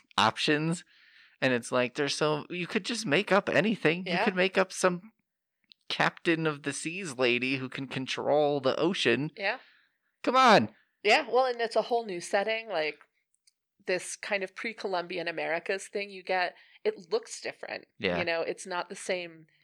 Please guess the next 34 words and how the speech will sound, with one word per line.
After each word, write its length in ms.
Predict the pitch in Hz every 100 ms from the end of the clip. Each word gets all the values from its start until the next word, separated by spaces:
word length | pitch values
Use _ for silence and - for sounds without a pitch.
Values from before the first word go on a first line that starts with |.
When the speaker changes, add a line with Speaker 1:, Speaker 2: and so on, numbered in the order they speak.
| _ _ _ _ _ _ -
Speaker 2:
environment. 800 | 190 160 165 170 196 208 214 -
It's 180 | 185 -
not 180 | 170 156
the 80 | 175
same 240 | - 160
people. 580 | - 214 - 202 214 220
It's, 240 | 175 - - _ _
it's 220 | - 165
very 240 | - 165 226
different, 380 | 185 - 175 147
and 240 | 147 147
I 160 | - 160 -
find 180 | 175
that 120 | 190 -
exciting. 440 | - - - 190 _ _
Speaker 1:
Nice. 340 | 262 220 - - _ _ _ _
Speaker 2:
Yeah. 160 | 175 170
Speaker 1:
I 40 |
like 180 | 156 160
it. 180 | 101 - - -
Speaker 2:
Yeah. 200 | 381 - - - _ _ _ _ _ - - - - - - -
Speaker 1:
All 80 |
right. 560 | 185 160 117 95 - - - - - - -
My 180 | 123 127
next 420 | 135 131 - -
one 420 | 120 117 120 135 -
is 760 | 107 101 95 98 101 98 98
one 260 | 110 117 113
that 140 | 107
I 80 | 101
talked 380 | 92 98 95 -
about 300 | 92 90 -
before. 440 | 95 - 95 90
It's 300 | 90 - -